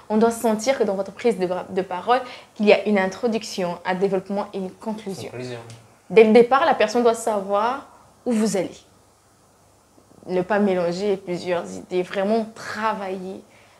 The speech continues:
Speaker 1: Je vous assure que la personne que vous êtes aujourd'hui, en août, sera une autre personne en décembre. Donc, il faut juste travailler. Le, la, on va dire le mental et la préparation.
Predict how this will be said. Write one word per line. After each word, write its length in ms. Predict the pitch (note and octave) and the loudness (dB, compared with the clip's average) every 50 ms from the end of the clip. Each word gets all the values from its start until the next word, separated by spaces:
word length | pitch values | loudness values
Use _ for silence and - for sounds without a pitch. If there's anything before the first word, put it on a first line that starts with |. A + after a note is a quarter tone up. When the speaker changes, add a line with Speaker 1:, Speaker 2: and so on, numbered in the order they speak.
| _ _ _ - | _ _ _ -8
Speaker 1:
Je 100 | F#3 G3 | -6 -4
vous 260 | F#3 F#3+ G3 F#3 F#3+ | -4 -4 -4 -4 -4
assure 600 | G3 G3 G3 - - - G3 G3 G3 G3+ G3 G3+ | -4 -4 -6 -8 -10 -8 -4 -2 -2 -2 -2 -4
que 320 | - - F#3+ F3+ F3 E3+ E3 E3+ - _ _ _ _ _ _ _ _ _ _ _ _ _ - | -8 -8 -6 -6 -6 -8 -10 -14 -18 _ _ _ _ _ _ _ _ _ _ _ _ _ -4
la 120 | - G3 | -4 -4
personne 420 | - - G3+ G3+ - - A3+ A3+ | -2 -6 -8 -6 -2 -2 0 0
que 100 | A3 A3+ | 0 -2
vous 500 | G3 F3+ F#3 F3+ - - - G3 E3 F#3+ | -2 -2 -4 -8 -10 -12 -14 -10 -2 0
êtes 280 | G#3 G3+ G3+ - - - _ _ _ _ _ | 0 0 -2 -6 -14 -20 _ _ _ _ _
aujourd'hui, 840 | A3+ A#3 A3 G3+ F#3+ G3+ G3 F#3 E3 F3+ F#3+ G#3 G#3 G#3+ A3 G#3+ - | 4 6 6 4 2 0 -2 -2 -2 -2 0 0 0 0 0 -2 -4
en 140 | F#3 F#3+ F#3 F#3+ | -4 -4 -2 0
août, 360 | G3+ G#3 G#3 G#3 - - - _ _ _ - - _ _ _ _ | 0 0 0 -2 -8 -16 -20 _ _ _ -20 -20 _ _ _ _
sera 580 | - - - - - G3+ G3 G3+ G3+ G3 G3 F#3+ F3 - - - _ _ _ _ _ _ _ - | -20 -20 -14 -6 -4 -4 -4 -2 -4 -4 -4 -4 -6 -6 -10 -16 _ _ _ _ _ _ _ 2
une 160 | B3 B3 B3+ | 6 10 10
autre 200 | B3+ B3+ B3+ A3+ | 10 10 8 2
personne 640 | A3+ - G#3+ G#3+ - - - G#3 G3 F#3+ F#3+ F#3 F3 - - _ _ - | 2 2 -2 -4 -4 -4 -4 -2 -2 -2 -4 -6 -10 -14 -20 _ _ -8
en 80 | G3 | 0
décembre. 520 | F3+ G#3+ G#3 G#3+ - F3+ - F3+ - - - _ _ _ _ _ _ _ _ _ - | 0 0 0 0 -2 -6 -8 -10 -16 -20 -20 _ _ _ _ _ _ _ _ _ -12
Donc, 140 | F#3+ F3 G#3 - - | -10 -10 -10 -10 -10
il 80 | G#3 - | -12 -8
faut 140 | - G#3+ | -6 -4
juste 180 | G#3 G3+ G3 G3+ | -4 -4 -6 -6
travailler. 400 | - - F#3 F3+ E3+ E3+ E3 - - _ _ _ _ _ _ _ _ _ _ _ - | -8 -8 -6 -4 -6 -6 -6 -10 -16 _ _ _ _ _ _ _ _ _ _ _ -12
Le, 140 | F#3 F3 E3+ - - - - - | -12 -12 -12 -14 -20 -20 -18 -12
la, 400 | - E3 F3+ F3 E3+ E3+ E3 - F3+ | -4 -2 0 0 0 -2 -4 -4 -4
on 20 | |
va 80 | F#3 F3+ | -4 -4
dire 160 | F#3 F3+ F3 D#3+ | -6 -6 -6 -4
le 100 | F#3 F#3 | -2 -2
mental 460 | F#3 F#3 F3+ F3+ G3 G3 G#3+ A3 A#3 A3+ - - - _ _ | 0 -2 -2 -4 -4 -6 -6 -6 -8 -10 -14 -20 -20 _ _
et 60 | F3 | -8
la 100 | F3 F3+ | -8 -8
préparation. 580 | F3+ - F#3+ F3 F3 E3 D#3+ D3+ E3 - - | -6 -6 -6 -6 -6 -10 -12 -14 -16 -18 -20